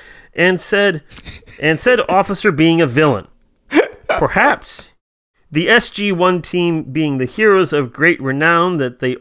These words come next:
are, knew deep down not to follow the orders of a bad guy."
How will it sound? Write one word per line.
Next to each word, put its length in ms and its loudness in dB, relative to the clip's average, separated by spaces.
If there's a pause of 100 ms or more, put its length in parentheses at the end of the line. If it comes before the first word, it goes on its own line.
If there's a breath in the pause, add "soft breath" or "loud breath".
are, 420 2 (280 loud breath)
knew 340 2
deep 360 -6
down 320 4
not 240 2
to 80 -6
follow 260 2
the 100 2
orders 400 0
of 140 2
a 180 2
bad 400 0
guy." 380 -10